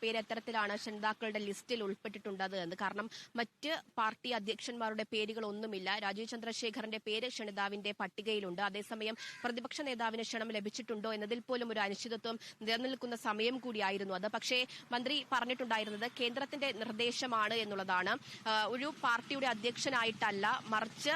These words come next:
മുൻ കേന്ദ്രമന്ത്രി എന്ന നിലയ്ക്കാണ് രാജീവ് ചന്ദ്രശേഖറിനെ ക്ഷണിച്ചിട്ടുള്ളത്. അത് കേന്ദ്രം നിർദ്ദേശിച്ചു, സംസ്ഥാനം അംഗീകരിച്ചു എന്നുള്ളതാണ് മന്ത്രി പറഞ്ഞിട്ടുണ്ടായിരുന്നത്. അതിലൊക്കെ വലിയ വിമർശനം യു ഡി എഫ് ഉയർത്തുന്ന, ആ, ഘട്ടം കൂടി ഉണ്ട് എന്നുള്ളത് തന്നെയാണ്. മറ്റൊന്ന്,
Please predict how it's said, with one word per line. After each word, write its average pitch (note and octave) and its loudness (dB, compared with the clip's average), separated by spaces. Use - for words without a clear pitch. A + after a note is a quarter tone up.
മുൻ A#3+ 2
കേന്ദ്രമന്ത്രി A#3+ 2
എന്ന A3+ 2
നിലയ്ക്കാണ് A3 2
രാജീവ് G#3 2
ചന്ദ്രശേഖറിനെ G#3+ 0
ക്ഷണിച്ചിട്ടുള്ളത്. G#3+ -2
അത് A#3+ 2
കേന്ദ്രം A#3 0
നിർദ്ദേശിച്ചു, A3+ -2
സംസ്ഥാനം A3 0
അംഗീകരിച്ചു A#3 2
എന്നുള്ളതാണ് G#3+ 2
മന്ത്രി G#3 0
പറഞ്ഞിട്ടുണ്ടായിരുന്നത്. G#3 0
അതിലൊക്കെ A#3 -4
വലിയ A3+ 0
വിമർശനം A3 -2
യു G#3+ -2
ഡി G#3+ -4
എഫ് A3+ 0
ഉയർത്തുന്ന, A#3 2
ആ, G#3+ 4
ഘട്ടം B3+ 0
കൂടി B3 -2
ഉണ്ട് A3 0
എന്നുള്ളത് G#3+ 0
തന്നെയാണ്. G3+ 4
മറ്റൊന്ന്, B3+ -2